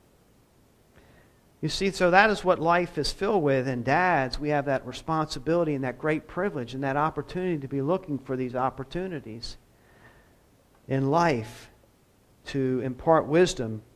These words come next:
into our kids. It's okay to impart it, to point out foolishness.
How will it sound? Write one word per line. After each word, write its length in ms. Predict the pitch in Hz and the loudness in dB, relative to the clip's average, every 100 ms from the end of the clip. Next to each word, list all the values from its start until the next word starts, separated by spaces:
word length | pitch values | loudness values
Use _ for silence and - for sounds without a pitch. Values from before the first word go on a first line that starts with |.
| _ _ _ _ _ | _ _ _ _ _
into 320 | 113 123 147 143 | -6 -4 0 2
our 140 | 139 | 2
kids. 340 | 139 170 143 | 2 2 4
It's 180 | 160 - | 2 2
okay 360 | 226 247 262 285 | 2 4 4 2
to 200 | - 208 | 0 -2
impart 460 | 165 - 151 143 | -2 4 4 4
it, 160 | 156 151 | -2 -4
to 240 | - 156 147 | 0 2 2
point 340 | - 180 156 | 2 2 2
out 240 | 143 - - | 0 -2 2
foolishness. 720 | 143 143 - - 277 - - | 2 2 -2 -6 -8 -10 -18